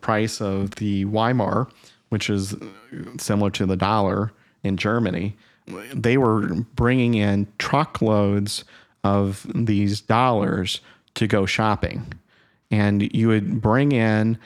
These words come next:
a wheelbarrow full of money to buy the essentials of flour, sugar, and, and the like. So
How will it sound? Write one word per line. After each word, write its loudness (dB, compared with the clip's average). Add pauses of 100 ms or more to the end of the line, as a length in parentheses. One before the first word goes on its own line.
(280)
a 2
wheelbarrow 2
full 2
of 0
money 2
to 0
buy 2 (320)
the 2
essentials -2
of -2
flour, 0
sugar, 0
and, -4 (220)
and -2
the -2
like. -6 (380)
So 0